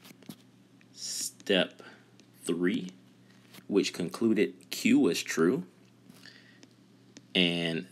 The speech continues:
step five, which concluded that R is true.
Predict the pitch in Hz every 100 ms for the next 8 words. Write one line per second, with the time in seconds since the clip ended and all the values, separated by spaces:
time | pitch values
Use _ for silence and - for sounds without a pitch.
0 | - - - - 87 82 - - - -
1 | _ _ _ - - _ _ - - -
2 | - - - - 120 69 71 104 - -
3 | - - - - - - - - - -
4 | 98 87 - 90 107 95 87 82 - 113
5 | 117 76 - - - -